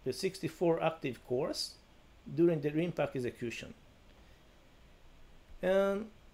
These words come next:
the red lines shows the base, uh, turbo, and A V X frequencies,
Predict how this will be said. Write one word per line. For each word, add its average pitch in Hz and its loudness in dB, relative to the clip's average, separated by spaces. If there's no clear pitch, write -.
the 185 2
red 262 4
lines 160 2
shows 143 2
the 143 2
base, 196 2
uh, 127 2
turbo, 196 4
and 139 2
A 170 4
V 156 4
X 151 0
frequencies, - -2